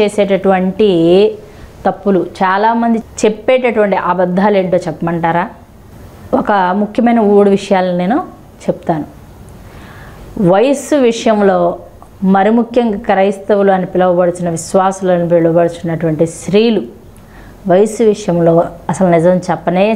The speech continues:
చెప్పరు. "నీ వయస్సు ఎంతమ్మా?" అంటే పొరపాటున టక్కుమని సమాధానం అసలు రానే రాదు. ఒకవేళ ఆమెకు ఒక ముప్పై ఏళ్ళు అనుకోండి,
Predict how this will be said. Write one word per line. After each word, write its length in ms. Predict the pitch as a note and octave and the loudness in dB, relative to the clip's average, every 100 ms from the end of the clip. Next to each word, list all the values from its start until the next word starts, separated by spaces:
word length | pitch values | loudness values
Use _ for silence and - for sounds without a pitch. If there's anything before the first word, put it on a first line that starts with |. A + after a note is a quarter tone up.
| G#3+ | -4
చెప్పరు. 260 | A3 - - - - - - - - - - - - - - - - - F#3+ | -12 -16 -20 -20 -20 -20 -20 -20 -20 -20 -20 -20 -20 -20 -20 -20 -20 -4 2
"నీ 120 | F#3 | 2
వయస్సు 520 | F3 E3+ F3+ G#3+ - | 4 4 2 0 0
ఎంతమ్మా?" 440 | A#3 A3+ A3+ G#3+ G3+ | -2 0 0 2 2
అంటే 460 | F#3+ F3+ F#3+ F3+ | 0 0 2 2
పొరపాటున 840 | F3+ - F#3+ F#3+ G3 G#3 G#3+ G#3+ | 0 -2 0 0 0 0 0 -2
టక్కుమని 520 | A3 - G#3+ A#3 A3+ A3 | -6 -6 -6 -2 -2 -2
సమాధానం 500 | G#3 G3 G3 G3 G3 | -2 0 0 0 0
అసలు 240 | F#3+ G3+ C#4 C#4+ - - G#3+ E3 | -2 -2 -2 -6 -18 -18 -8 -2
రానే 320 | D#3+ F3 F#3 | 0 0 -2
రాదు. 220 | E3 F#3 - - - - - - | -4 -6 -12 -20 -20 -20 -20 -2
ఒకవేళ 440 | G3+ G3 A3 B3+ B3+ G#3 F#3+ F#3 G#3 G#3+ - - | -2 2 2 2 2 0 0 2 0 -2 -8 -6
ఆమెకు 260 | G3 G#3 G#3 | -2 0 0
ఒక 460 | G#3 G#3 G3 G#3 - - - | 2 2 4 2 -2 -10 0
ముప్పై 260 | A3+ A3 G3+ | 0 4 2
ఏళ్ళు 220 | G#3+ A3 | 4 2
అనుకోండి, 600 | G3 E3+ F3 D#3+ D#3 | -2 -2 -2 -2 -4